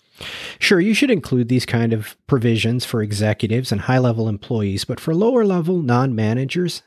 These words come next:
I'm just not sure it makes sense, especially in light of this decision. If you feel it's necessary for your business, it certainly makes sense to review and revise your agreements in light of the decision.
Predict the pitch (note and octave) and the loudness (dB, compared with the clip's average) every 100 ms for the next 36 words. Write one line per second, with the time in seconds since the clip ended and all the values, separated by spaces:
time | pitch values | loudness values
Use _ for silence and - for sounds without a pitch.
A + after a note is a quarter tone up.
0 | - A3 - - B3 - F3+ D#3+ A#2 B2+ | -10 -8 -6 0 0 2 0 0 0 0
1 | - - A2+ F#2 - - _ _ C#3 - | 0 -2 -2 -2 -8 -16 _ _ -4 0
2 | G3+ - F#3+ C3 B2 C3 G#2+ G2+ - A2+ | 0 2 2 2 0 0 -2 -4 -4 -2
3 | E3+ D3+ - A#2+ _ _ _ - - - | 0 0 -4 -10 _ _ _ -20 -18 -18
4 | - - - D#3+ - G3+ C#4 C#4+ - F#3+ | -20 -20 -6 -2 0 2 2 2 2 0
5 | E3 D#3 E3+ D3+ B2 C3+ A#2+ A2+ A2 - | 0 0 0 2 0 -2 -2 -2 -4 -4
6 | G#2+ - - _ _ _ E3 - G3+ - | -6 -6 -12 _ _ _ -10 -2 0 2
7 | C#3+ A2 G#2+ - G#2+ A2+ - A#2 A2+ G#2 | 0 0 -2 -2 -4 -4 -4 -4 -2 0
8 | D3 D3 B2 A2 A2 G#2 - G#2 G2 C3+ | 2 2 0 0 0 -2 -4 -6 -2 0
9 | C3 G2 - G2+ G#2+ D3 B2+ F#2+ F#2+ F#2 | 0 0 -4 -4 0 0 -2 -8 -10 -10
10 | G2+ G2 - | -10 -12 -16